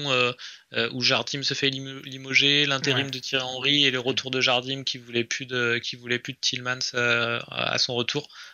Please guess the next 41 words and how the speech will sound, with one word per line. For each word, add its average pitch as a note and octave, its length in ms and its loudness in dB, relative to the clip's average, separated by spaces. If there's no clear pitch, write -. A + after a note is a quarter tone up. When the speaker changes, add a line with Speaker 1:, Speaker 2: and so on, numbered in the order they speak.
Speaker 1:
Vraiment C3 400 0
une C3+ 80 -2
saison, C3 420 2
euh, A#2+ 300 0
bien B2 200 -2
pourrie C3+ 360 -2
pour, A#2 420 -8
pour A#2+ 220 -16
lui A#2 120 -2
à A2+ 60 2
ce - 120 -2
moment-là. A2 200 -14
Speaker 2:
Ouais, C#3+ 300 4
il C#3 80 4
a C3+ 60 2
fait, F#3+ 160 -8
il D3+ 80 0
a C#3 40 0
fait C3+ 120 -4
le D3+ 80 0
bon D3+ 160 2
move, E3 180 4
il C#3+ 80 4
est - 20 4
parti C3 280 2
à B2+ 40 6
Leicester. C3 380 2
Il, F#3 340 4
il D#3 80 4
a D3 180 6
quand E3+ 160 2
même F#3 360 0
assez D#3 240 0
rapidement, E3 600 2
euh, C3 280 2
obtenu D3 420 -2
la C3+ 120 0
confiance C3 340 -2
de C3 80 2
Brendan B2 400 0
Rodgers. B2 360 2